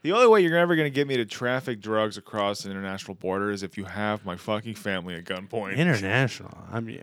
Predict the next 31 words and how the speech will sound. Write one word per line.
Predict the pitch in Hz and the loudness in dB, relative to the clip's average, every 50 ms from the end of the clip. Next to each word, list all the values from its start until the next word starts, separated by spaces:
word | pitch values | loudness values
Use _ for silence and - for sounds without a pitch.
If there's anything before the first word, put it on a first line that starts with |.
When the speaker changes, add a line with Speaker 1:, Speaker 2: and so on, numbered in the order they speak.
| - - 80 | -16 -12 -10
Speaker 2:
I'm, | 117 117 113 113 - _ - | -10 -8 -8 -10 -12 _ -8
I'm | 120 127 135 | -6 -4 -2
a | 135 127 | 0 0
very | 117 113 120 117 113 110 104 104 101 101 95 - 104 | 2 2 4 4 4 4 4 2 0 -2 -6 -8 -8
domestic | 98 101 101 95 95 92 90 90 - - - - 90 90 - - - - | -6 -4 -4 -4 -4 -6 -6 -6 -6 -8 -10 -10 -12 -14 -14 -18 -20 -16
person. | - - - - - - 113 113 - | -14 -14 -14 -12 -8 -6 -6 -6 -6
<laughs> | - - - - - - - - 277 - - 320 - - 339 - - | -8 -14 -20 -20 -20 -20 -20 -20 -18 -10 -10 -10 -8 -8 -8 -6 -2
Speaker 1:
Oh. | 131 135 139 139 139 139 135 135 135 131 127 127 120 113 - - - | 2 2 4 4 4 4 4 2 2 0 -2 -2 -4 -4 -6 -6 -4
Speaker 2:
Uh, | - 120 117 104 | -2 -2 0 0
in | 131 139 143 147 | 0 2 4 4
that | 131 120 | 6 6
I | 120 120 123 | 6 4 4
don't | 120 127 127 123 117 107 | 4 4 4 2 2 0
have | 107 131 123 123 120 113 - | -2 0 0 0 0 -2 -4
a, | - 110 113 113 113 - - | -6 -6 -6 -6 -6 -6 -6
a, | 110 107 107 104 104 | -4 -4 -4 -4 -4
a | 101 101 104 104 | -4 -6 -6 -4
valid | 107 107 104 101 98 98 | -2 -2 -2 -2 -4 -6
passport | - - - 123 123 - - - - - - - _ | -8 -10 -10 -10 -10 -12 -14 -16 -16 -18 -18 -18 _
at | 110 104 104 | -16 -8 -2
the | 135 | 2
Speaker 1:
Oh, | 156 165 147 | 4 4 4
Speaker 2:
moment. | 120 104 95 - | 4 2 0 -2
Speaker 1:
okay. | 143 143 131 110 95 90 101 - - - _ - | -2 -2 0 -2 -2 -2 -4 -6 -12 -16 _ 6
Well, | 143 190 202 196 180 | 8 8 10 8 8
have | 160 160 165 | 4 2 0
you | 175 | 0
considered, | 196 185 165 156 151 220 214 226 226 233 226 190 - _ - | 0 -2 -4 2 4 6 8 8 8 8 6 2 -2 _ 4
um, | 170 175 175 175 175 175 175 180 180 180 175 175 175 175 175 175 147 - _ _ _ _ _ _ _ _ _ _ _ _ _ _ _ _ _ | 6 6 6 6 6 6 6 4 4 4 4 2 2 0 -2 -8 -16 -18 _ _ _ _ _ _ _ _ _ _ _ _ _ _ _ _ _
smuggling | - - - 269 269 254 240 240 240 | -14 -6 -2 0 0 0 0 -2 -2
yourself? | 233 220 - 254 - - - - - - - - | -4 -2 0 2 2 0 0 -4 -10 -16 -18 -20